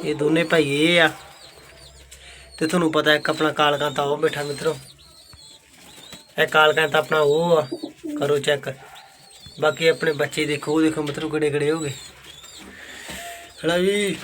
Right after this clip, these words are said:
ਆਹ ਦੇਖੀ ਵੀ, ਹਲਾ ਉਹ ਹੈ। ਇਹ, ਆਹ ਦੇਖੋ ਮਿੱਤਰੋ, ਬਾਕੀ ਆਪਣੇ ਬੱਚੇ ਕਿੱਡੇ ਕਿੱਡੇ ਹੋ ਗਏ ਆਪਣੇ।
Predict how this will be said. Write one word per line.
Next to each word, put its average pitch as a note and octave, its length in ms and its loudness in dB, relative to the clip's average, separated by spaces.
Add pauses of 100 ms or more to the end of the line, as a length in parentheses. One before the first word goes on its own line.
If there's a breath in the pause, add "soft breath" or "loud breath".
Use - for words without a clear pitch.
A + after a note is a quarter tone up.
ਆਹ E3+ 40 2
ਦੇਖੀ E3 280 0
ਵੀ, E3+ 140 -2
ਹਲਾ F3 160 4
ਉਹ F#3 180 4
ਹੈ। F3 80 4 (1040)
ਇਹ, F3 520 0 (380)
ਆਹ D3 80 2
ਦੇਖੋ C#3+ 220 -4
ਮਿੱਤਰੋ, D3 240 -4
ਬਾਕੀ C#3+ 260 -4
ਆਪਣੇ C#3 140 -2 (560 loud breath)
ਬੱਚੇ C#3 260 -4
ਕਿੱਡੇ D3 220 0
ਕਿੱਡੇ D3+ 220 0
ਹੋ F3 100 0
ਗਏ D3+ 140 0
ਆਪਣੇ। C#3 280 -4